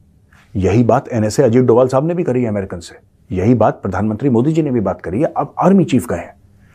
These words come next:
और आर्मी को दो तीन चीजें चाहिए। एक तो एम ट्रिपल सेवन howitzer, राइट? हमारे पास इस वक्त जो बोफोर्स है, वन फिफ्टी फ़ाइव एमएम, बहुत शानदार हथियार है, इसमें कोई शक नहीं है।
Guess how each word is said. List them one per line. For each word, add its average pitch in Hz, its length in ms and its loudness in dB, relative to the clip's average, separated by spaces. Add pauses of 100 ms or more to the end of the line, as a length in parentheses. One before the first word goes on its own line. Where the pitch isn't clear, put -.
(280)
और 143 180 0
आर्मी 127 340 0
को - 180 -8 (200)
दो 120 100 4 (100)
तीन 139 160 -2
चीजें 113 360 -4
चाहिए। 92 520 -6
एक 127 200 0
तो 180 100 0 (160)
एम 156 200 2 (220)
ट्रिपल 135 280 0
सेवन 113 360 -2
howitzer, 87 380 -6 (1080)
राइट? 98 280 -2 (400)
हमारे 110 420 2
पास 170 380 0 (180)
इस - 180 0
वक्त - 360 -8 (640)
जो 120 140 4
बोफोर्स 104 520 -2
है, 82 120 -16 (640)
वन 120 240 0
फिफ्टी 120 260 -4
फ़ाइव 104 240 -2
एमएम, 113 220 -4 (300)
बहुत 180 380 -2
शानदार - 440 -4
हथियार - 320 -12
है, - 80 -16 (460)
इसमें 143 280 2
कोई 131 300 2
शक - 240 -6
नहीं 135 180 0
है। 185 200 -2